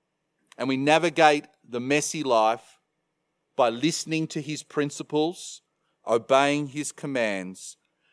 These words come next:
and holding first, holding firm to his glorious promises. Have a listen to Corrie ten Boom. "Never be afraid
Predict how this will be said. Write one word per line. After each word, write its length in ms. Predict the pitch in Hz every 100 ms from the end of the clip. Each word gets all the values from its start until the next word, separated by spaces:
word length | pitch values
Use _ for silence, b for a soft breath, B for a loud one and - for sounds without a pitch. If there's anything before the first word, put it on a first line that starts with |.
| -
and 160 | 113
holding 640 | 101 - 151 147 147 143 127
first, 540 | - 139 123 117 - - _ _ _
holding 560 | - - 143 139 135 131
firm 600 | - - 143 123 101 98 123 _ _ _
to 140 | - 117
his 160 | 107
glorious 640 | - 113 110 104 104 98 -
promises. 840 | - 92 85 78 - - - - _ _ _ _ _ _ _ _ _ _ _ _ _ _ _ _ _ _ _ _ _ _
Have 140 | - 156
a 40 |
listen 220 | 143 - 135
to 80 |
Corrie 280 | 123 131 110
ten 240 | 104 113 101
Boom. 300 | 87 78 - _ _ _ _ _ _ _ _ _ _ _ _ _ _ _ _ _ _ _ _ _ _ _ _ _
"Never 260 | 127 131 143
be 160 | 143 139
afraid 680 | 127 - 117 98 80 82